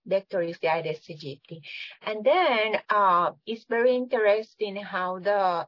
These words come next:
the cycle of transmission occurs with these mosquitoes that, that love to live around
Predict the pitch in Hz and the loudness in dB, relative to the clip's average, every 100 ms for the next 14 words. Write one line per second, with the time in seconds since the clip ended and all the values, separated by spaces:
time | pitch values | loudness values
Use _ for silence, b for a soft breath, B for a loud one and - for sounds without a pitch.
0 | _ 185 - _ 202 196 214 - 180 156 | _ -16 -16 _ -2 0 -2 -4 -4 -4
1 | 156 B _ - 185 - 170 170 - 180 | -8 B _ -4 -4 -4 -6 -6 -10 -8
2 | 185 190 - 190 170 - 190 180 - 175 | -6 -6 -6 -4 -8 -6 -6 -6 -6 2
3 | 175 170 165 - 190 180 - 165 165 180 | 4 4 2 -4 -8 -8 -6 -10 -8 -8
4 | 175 - - 202 190 160 160 - B B | -8 -10 -12 -4 -2 -2 -6 -14 B B
5 | - 180 180 175 - 190 180 180 _ 165 | -8 -2 -2 -2 -6 -8 -6 -6 _ -10
6 | 156 165 _ - 180 175 196 - - 214 | -10 -10 _ -14 -6 2 4 4 0 -4
7 | 196 170 180 196 175 160 156 165 | -2 -2 -2 0 2 2 0 -4